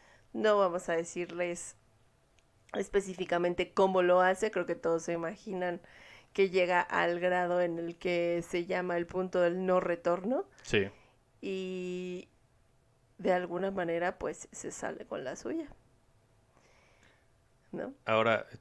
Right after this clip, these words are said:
Speaker 2: Mario Casas hace un excelente trabajo de coprotagonista, como dices. Sin él,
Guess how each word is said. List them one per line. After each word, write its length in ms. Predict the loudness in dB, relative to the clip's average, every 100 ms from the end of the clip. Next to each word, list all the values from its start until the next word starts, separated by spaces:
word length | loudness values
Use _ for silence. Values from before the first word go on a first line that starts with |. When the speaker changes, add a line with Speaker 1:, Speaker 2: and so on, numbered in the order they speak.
| _ _ -12
Speaker 2:
Mario 440 | -6 2 2 2 0
Casas 340 | -2 -2 -4
hace 440 | -2 0 0 0
un 340 | -4 -6 -6 -8
excelente 520 | -8 -8 -8 -8 -8
trabajo 720 | -4 -4 -4 -2 0 0 -2 _ _ -2
de 200 | -2 -2
coprotagonista, 840 | -8 -6 -6 -6 -6 -8 -8 -10
como 240 | -8 -8
dices. 520 | -8 -2 -2 -2 -12 _ _ _ _ _ _ _ _ _ _ _ _ _
Sin 380 | -16 -6 -4 0
él, 340 | 2 2 0